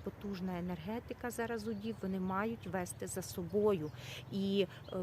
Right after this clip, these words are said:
партнер обов'язково підтягнеться або ж зрозуміє, що, е, якось необхідно діяти в такій ситуації, побачить вас іншими очима і е, все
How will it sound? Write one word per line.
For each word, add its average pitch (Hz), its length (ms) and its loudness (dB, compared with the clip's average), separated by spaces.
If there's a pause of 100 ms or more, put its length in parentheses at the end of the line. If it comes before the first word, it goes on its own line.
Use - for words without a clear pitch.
(100)
партнер 226 560 4
обов'язково 214 920 6
підтягнеться 208 920 0
або 180 220 2
ж 170 60 -2
зрозуміє, 196 800 2
що, 190 560 2 (500)
е, 190 60 -4 (420)
якось 208 460 2
необхідно 208 920 2 (460)
діяти 226 560 6
в - 140 -4
такій 185 280 0
ситуації, 180 1000 0 (100)
побачить 208 600 0
вас 180 280 0
іншими 175 460 -2 (120)
очима 233 640 4 (400)
і 208 400 6 (580)
е, 190 240 0
все 269 440 4